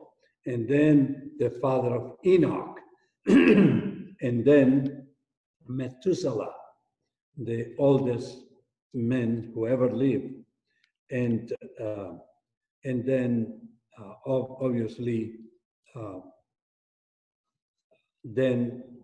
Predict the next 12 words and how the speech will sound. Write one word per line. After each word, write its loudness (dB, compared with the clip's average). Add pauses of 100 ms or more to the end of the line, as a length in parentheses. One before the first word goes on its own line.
(720)
he -10
was -2
the -4
father -4
of -12
Lamech, -6 (800)
and -6 (540)
the -6 (920)
Lamech -4 (440)
was -4
the -8 (100)
father -10